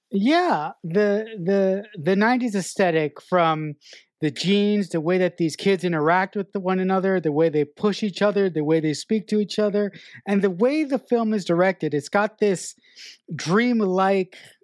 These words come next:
documentar-, documentarian sheen to it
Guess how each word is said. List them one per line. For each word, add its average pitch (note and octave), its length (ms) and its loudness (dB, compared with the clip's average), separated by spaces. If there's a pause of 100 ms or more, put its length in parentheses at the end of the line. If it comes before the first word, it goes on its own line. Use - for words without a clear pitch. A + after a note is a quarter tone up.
(140)
documentar-, G3 1160 0
documentarian F3+ 1080 0 (880)
sheen A#3+ 680 0
to D#3+ 260 0
it D3 180 -8